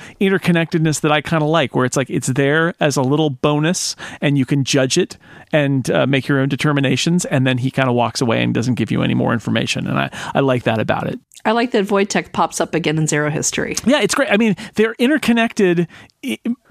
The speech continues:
Speaker 2: Yeah.
Speaker 1: but incredibly loosely. They have different, you know, i-, i-, different protagonists,
Speaker 2: Mm-hmm.
Speaker 1: and it's Hollis Henry in the, in the, the next two, and in the first one it's Case, and it's just like they're, they're, they're different books, but they're s-, sharing a world and they're sharing Big End, and,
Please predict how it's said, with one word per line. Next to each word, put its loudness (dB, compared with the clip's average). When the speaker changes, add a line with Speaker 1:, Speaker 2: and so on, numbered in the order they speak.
Speaker 2:
Yeah. 0
Speaker 1:
but 2
incredibly 2
loosely. 2
They 2
have 0
different, 0
you 2
know, 0
i-, 0
i-, 2
different 0
protagonists, 2
Speaker 2:
Mm-hmm. -2
Speaker 1:
and 2
it's 0
Hollis 0
Henry 2
in 0
the, 2
in 0
the, 0
the 0
next -2
two, 0
and 0
in 0
the -2
first -2
one 2
it's -2
Case, -2
and 0
it's -2
just -2
like 0
they're, 0
they're, 0
they're 0
different -2
books, 0
but 0
they're 2
s-, -2
sharing 2
a 2
world 0
and 2
they're 2
sharing 0
Big 0
End, -2
and, -2